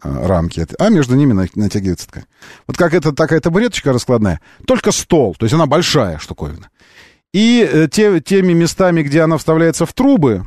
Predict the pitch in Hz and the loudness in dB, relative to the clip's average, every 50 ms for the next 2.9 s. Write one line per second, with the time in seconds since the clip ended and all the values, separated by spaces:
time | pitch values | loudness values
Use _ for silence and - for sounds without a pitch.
0 | - - 123 113 - 120 110 90 - - 107 107 107 107 107 127 139 123 113 110 | -6 -4 -2 -2 0 -2 -4 -4 -4 -4 0 2 2 2 2 2 2 2 0 -2
1 | - - - - 120 107 98 95 87 80 76 - _ _ _ _ _ _ _ _ | -4 -6 -6 -4 -2 0 0 0 -2 -4 -6 -10 _ _ _ _ _ _ _ _
2 | _ - - 139 214 214 240 185 135 - 190 170 170 185 185 175 156 | _ -4 -2 -2 0 2 0 0 0 -2 -2 0 2 2 2 2 0